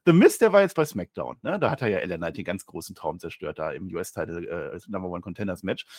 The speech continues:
Ähm, dann sehen wir, wie Tom-, Tommaso Ciampa da sitzt. Ich weiß nicht, ob der damit was zu tun hat. Eigentlich nicht, aber man zeigt es. Der sitzt, äh, Backstage und erzählt wieder was. Ich hätte den Gunther, Gunther haben können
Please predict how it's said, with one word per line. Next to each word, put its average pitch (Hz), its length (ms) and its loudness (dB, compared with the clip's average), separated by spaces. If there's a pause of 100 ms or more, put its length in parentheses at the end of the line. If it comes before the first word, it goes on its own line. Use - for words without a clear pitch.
(160)
Ähm, 131 320 0 (420)
dann 143 200 2
sehen 180 180 2
wir, 170 140 2
wie 123 160 0
Tom-, 107 240 -8
Tommaso 117 320 -2
Ciampa 160 340 -4
da - 160 -6
sitzt. - 300 -14 (100)
Ich - 60 -10
weiß 147 160 0
nicht, 247 80 -2
ob 156 40 -12
der 143 100 2
damit 151 220 0
was 135 140 -6
zu 127 80 -8
tun 135 240 -4
hat. - 100 -4
Eigentlich 147 320 -6
nicht, 180 200 -4
aber 135 100 0
man 113 140 -2
zeigt 101 260 -2
es. 92 80 -10
Der 92 100 -8
sitzt, 135 360 -6
äh, 113 200 2
Backstage 156 460 -2
und 120 100 -6
erzählt 180 380 0
wieder 185 180 2
was. 226 220 0 (360)
Ich - 200 -2
hätte 160 220 0
den 123 160 0
Gunther, 113 340 -2
Gunther 120 260 0
haben 95 220 -4
können 104 300 -6